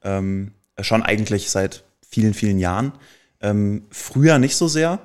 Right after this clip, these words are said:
Ähm, früher habe ich viel mit Übergewicht zu kämpfen gehabt, tatsächlich. Und, ähm, da war es dann eben so, dass ich meinen Körper ziemlich ignoriert habe.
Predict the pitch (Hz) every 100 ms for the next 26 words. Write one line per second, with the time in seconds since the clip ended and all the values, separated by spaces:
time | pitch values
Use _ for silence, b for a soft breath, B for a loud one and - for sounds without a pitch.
0 | - - 113 113 110 110 101 - - 123
1 | 123 117 104 101 - 131 117 - 139 143
2 | 143 - 147 139 139 131 135 - 117 123
3 | - 143 147 - - 101 98 95 - 95
4 | 98 95 B B B B B 104 98 87
5 | 92 98 - 104 98 101 98 101 98 101
6 | 101 101 104 101 101 107 101 95 98 120
7 | 139 143 139 147